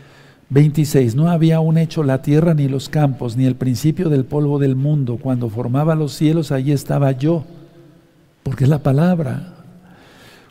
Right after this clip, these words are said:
"Cuando trazaba el círculo sobre la faz del abismo, cuando afirmaba los cielos arriba, cuando afirmaba las fuentes del abismo, cuando ponía al mar su estatuto para que las aguas no traspasasen su mandamiento, cuando establecía los fundamentos de la tierra.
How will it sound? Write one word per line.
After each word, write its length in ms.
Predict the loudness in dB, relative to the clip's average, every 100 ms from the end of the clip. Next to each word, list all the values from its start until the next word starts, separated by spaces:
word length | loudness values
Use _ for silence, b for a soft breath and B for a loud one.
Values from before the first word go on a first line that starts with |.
| -2
"Cuando 380 | 2 4 2 2
trazaba 460 | 0 0 2 4
el 120 | 4
círculo 440 | 4 2 2 0 -2
sobre 280 | 0 0 0
la 140 | 0
faz 240 | -2 0
del 160 | 2 2
abismo, 640 | 2 2 2 -2 -6 -8 -14 -20 B B B B
cuando 320 | -2 0 2
afirmaba 480 | 0 0 0 2 2
los 160 | 0 0
cielos 340 | 0 0 0
arriba, 320 | 0 2 2
cuando 240 | 0 -2 -4
afirmaba 420 | -4 -2 -2 0
las 140 | 0
fuentes 320 | -2 -4 -4 0
del 160 | 0
abismo, 480 | 2 2 0 -2 -6
cuando 300 | -6 -6 -6
ponía 580 | -6 -2 2 2 0 -2 B B B
al 200 | -4 0
mar 200 | 0 0
su 140 | -2
estatuto 880 | -4 -2 -4 -4 -6 -4 0 0 -2 -6 B B B B -6
para 180 | -2 2
que 100 | 2
las 200 | 2 0
aguas 320 | 0 0 0
no 100 | -4
traspasasen 720 | -4 -2 -4 -2 -2 -2 -4
su 160 | -2
mandamiento, 680 | -2 0 -2 0 2 2 -2
cuando 260 | -6 -4 -4
establecía 520 | -4 -2 -2 -2 -2
los 180 | -2 -4
fundamentos 580 | -4 -2 -2 -2 -4 -2
de 80 | -2
la 100 | -2
tierra. 480 | 0 2 2 -2